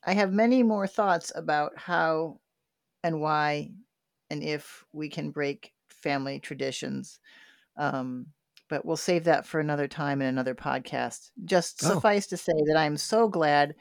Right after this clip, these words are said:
Speaker 1: that you live in New York City, because you, in my mind, live New York City in the best possible way that one could live New York City. And that is that you take advantage of all that it offers,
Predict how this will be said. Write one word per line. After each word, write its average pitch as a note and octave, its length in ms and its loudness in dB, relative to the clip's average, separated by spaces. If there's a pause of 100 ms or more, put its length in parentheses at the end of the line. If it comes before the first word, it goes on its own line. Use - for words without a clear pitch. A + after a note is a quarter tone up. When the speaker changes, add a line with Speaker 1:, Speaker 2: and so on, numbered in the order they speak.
(200)
Speaker 1:
that E3 120 0
you G3 200 4
live D3+ 240 6
in C#3+ 360 -2
New D#3+ 140 -2
York C#3 220 0
City, B2+ 420 -8 (320)
because D#3+ 380 0
you, G3+ 360 0 (600)
in E3+ 140 0
my E3 240 4
mind, C3+ 540 0
live F3 500 0
New E3+ 120 -2
York D#3 240 0
City C#3 640 -6
in E3 160 -2
the D#3+ 100 0
best D#3+ 420 0
possible D3+ 580 -2
way C3 200 2
that B2 140 -6
one C3 260 -4
could C3 380 -6
live C3 360 -2
New C3 120 -4
York B2+ 220 -4
City. A#2 360 -8
And C3 140 -6
that C3 140 -2
is B2+ 160 -6
that A#2 120 -10
you D3 320 -4 (600)
take C#3+ 180 -6
advantage D#3+ 600 0
of - 240 -10
all E3 280 4
that E3 120 -6
it C#3+ 140 -8
offers, C#3 580 -6